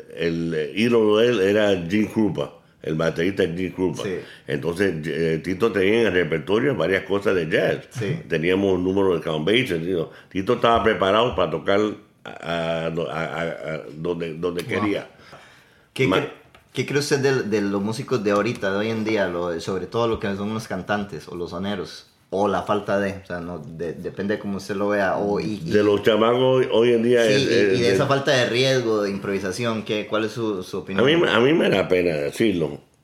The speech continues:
Speaker 1: Yo, yo para mí, no hay mucho joven, eh, que me llame la atención.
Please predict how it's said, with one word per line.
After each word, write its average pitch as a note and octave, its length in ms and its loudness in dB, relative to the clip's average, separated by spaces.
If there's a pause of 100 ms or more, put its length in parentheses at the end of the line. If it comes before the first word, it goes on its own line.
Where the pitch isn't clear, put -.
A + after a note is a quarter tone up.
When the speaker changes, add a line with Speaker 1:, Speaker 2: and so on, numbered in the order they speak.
(600)
Speaker 1:
Yo, G2 600 2
yo B2 260 2
para G#2 300 2
mí, B2+ 420 0 (460)
no G#2+ 320 2
hay C#3 220 4
mucho B2 840 2
joven, A2+ 920 4 (2000)
eh, G2 680 2
que F#2+ 100 0
me F#2 140 2
llame G#2 240 4
la F#2+ 120 2
atención. D#2 560 -2